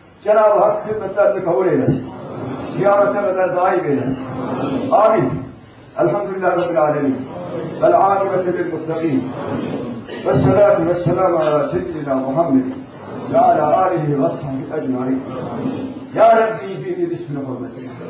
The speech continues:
Sevgili Habibini hürmetine. Okunan Kur'an-ı Kerimler hürmetine. Cemaatimize teveccühün melekler hürmetine. Zahir ve batin dertlerimize deva. Hastalarımıza şifa. Borçlarımıza eda.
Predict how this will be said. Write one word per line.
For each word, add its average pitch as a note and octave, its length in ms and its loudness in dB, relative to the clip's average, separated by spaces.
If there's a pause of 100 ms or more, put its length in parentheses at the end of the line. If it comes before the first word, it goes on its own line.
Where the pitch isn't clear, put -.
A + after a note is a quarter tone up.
(800)
Sevgili G#3+ 460 0
Habibini D3+ 460 -6
hürmetine. A#2+ 560 -10 (760)
Okunan G3 380 -2 (100)
Kur'an-ı E3+ 340 -2
Kerimler C#3+ 320 0
hürmetine. A#2+ 300 -8 (880)
Cemaatimize A#3 720 0
teveccühün G3 560 -6
melekler F3 400 -2
hürmetine. - 1300 -4
Zahir G3+ 460 4
ve F#3+ 160 0
batin F3 380 0
dertlerimize C#3+ 640 -2
deva. B2 280 -4 (840)
Hastalarımıza D#3 800 0
şifa. - 260 -8 (920)
Borçlarımıza C#3 680 2
eda. B2 360 -6